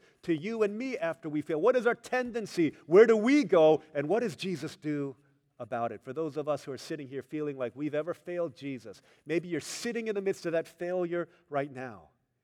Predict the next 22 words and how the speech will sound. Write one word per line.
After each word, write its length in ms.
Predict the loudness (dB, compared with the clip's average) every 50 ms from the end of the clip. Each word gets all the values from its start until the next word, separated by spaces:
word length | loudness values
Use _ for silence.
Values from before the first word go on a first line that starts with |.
| _ _ _ _ _ _ _ _ _ _
Feel 120 | -10 -6
like 160 | -6 -6 -6 -6
you're 80 | -8
not 180 | -8 -8 -12 -12
sure 200 | -10 -8 -8 -8
if 120 | -8 -8
you 100 | -8 -8
want 120 | -8 -8 -10
to 40 | -10
be 220 | -10 -10 -10 -10
here, 380 | -8 -8 -6 -6 -6 -6 -8 _ _ _ _ _ _ _ -18 -8 -6
but 220 | -6 -6 -6 -8
somebody 480 | -10 -10 -10 -10 -10 -10 -10 -12 -14 _ _ _ _ _ _ _ _ _ _ _ _ _
made 280 | -10 -6 -6 -6 -6 -8
you 100 | -12 -14
come, 240 | -10 -8 -10 -10 -10 _ _ _ _ _ _ _ -20
or 100 | -18 -16
they're 100 | -16 -14
checking 400 | -10 -8 -8 -8 -8 -10 -14 -12
in 140 | -12 -12 -12
on 180 | -12 -14 -12
you, 180 | -12 -14 -14